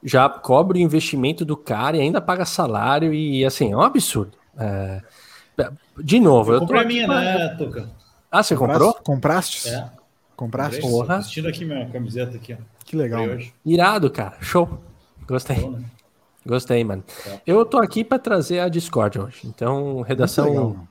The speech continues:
Speaker 1: redação
Speaker 2: Não,
Speaker 1: esporte também.
Speaker 2: sala de redação, cara.
Speaker 1: O
Speaker 2: Demais.
Speaker 1: Ô, só que só, isso, eu ia falar pra, pra trazer a pergunta, né? Que tá, tava no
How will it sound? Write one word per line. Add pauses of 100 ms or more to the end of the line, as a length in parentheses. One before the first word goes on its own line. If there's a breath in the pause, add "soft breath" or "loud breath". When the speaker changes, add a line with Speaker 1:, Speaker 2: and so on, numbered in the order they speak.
Speaker 1:
redação
Speaker 2:
Não,
Speaker 1:
esporte
também.
Speaker 2:
sala
de
redação,
cara.
Speaker 1:
O
Speaker 2:
Demais. (400)
Speaker 1:
Ô,
só
que
só,
isso,
eu
ia
falar
pra,
pra
trazer
a
pergunta,
né?
Que
tá,
tava
no